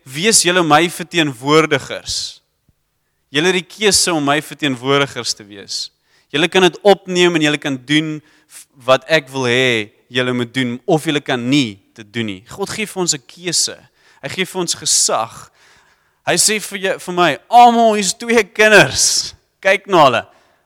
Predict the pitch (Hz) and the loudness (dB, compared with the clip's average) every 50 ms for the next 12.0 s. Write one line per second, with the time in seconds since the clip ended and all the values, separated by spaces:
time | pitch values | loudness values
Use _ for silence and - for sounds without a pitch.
0 | _ _ _ _ - 147 160 175 165 175 160 - - 196 190 185 - - - 190 | _ _ _ _ -4 -2 0 0 0 -2 -4 -2 2 2 2 2 2 -2 -2 2
1 | 190 185 180 165 156 - 180 170 160 160 160 151 143 - - 170 170 175 170 156 | 4 4 4 4 2 0 0 0 0 2 0 0 0 0 2 4 4 4 2 2
2 | - 127 117 113 113 120 127 143 143 135 131 135 147 - - 139 127 - - 151 | 0 -2 -2 -2 -2 -4 -8 -8 -8 -6 -8 -6 -6 -6 -6 -4 -2 0 0 0
3 | 127 110 95 101 113 _ _ _ _ _ _ _ _ - 147 143 156 165 180 175 | 0 -2 -4 -6 _ _ _ _ _ _ _ _ _ -8 -2 2 2 2 2 2
4 | 196 190 185 175 170 165 160 156 - - 175 139 120 - - - _ _ _ _ | 2 2 4 4 4 4 2 0 0 2 2 2 2 0 -6 -16 _ _ _ _
5 | _ - 202 202 - _ - - - - - - 190 202 180 - - 185 165 160 | _ -8 -8 -8 -8 _ -12 -10 -10 -10 -10 -8 -8 -8 -8 -8 -10 -6 -2 0
6 | 160 160 151 147 - - 151 139 127 117 117 127 139 143 147 139 127 - - 110 | 0 0 0 -2 -4 -4 -4 -4 -4 -6 -6 -2 0 0 0 0 -2 -6 -10 -12
7 | 95 95 95 _ - - - _ _ _ _ _ _ _ _ _ _ _ - 151 | -12 -12 -16 _ -20 -20 -20 _ _ _ _ _ _ _ _ _ _ _ -6 -6
8 | 175 156 - - - 208 208 208 202 190 185 185 175 170 156 160 - 175 165 160 | -4 0 0 0 0 0 0 2 4 4 4 4 4 2 -2 -4 -4 -2 0 0
9 | 160 147 143 139 131 135 147 147 143 139 135 127 127 123 110 120 110 110 117 127 | 0 -2 -2 2 4 6 6 6 4 2 0 -2 -4 -6 -8 -10 -12 -10 -8 -8
10 | 127 110 95 92 101 _ _ _ _ _ _ _ _ _ - - _ _ _ _ | -8 -8 -10 -14 -20 _ _ _ _ _ _ _ _ _ -20 -20 _ _ _ _
11 | _ _ - 156 165 190 214 - - 226 214 190 - - 220 214 190 170 156 | _ _ -4 2 4 4 4 4 4 2 2 2 2 2 0 0 2 0 -2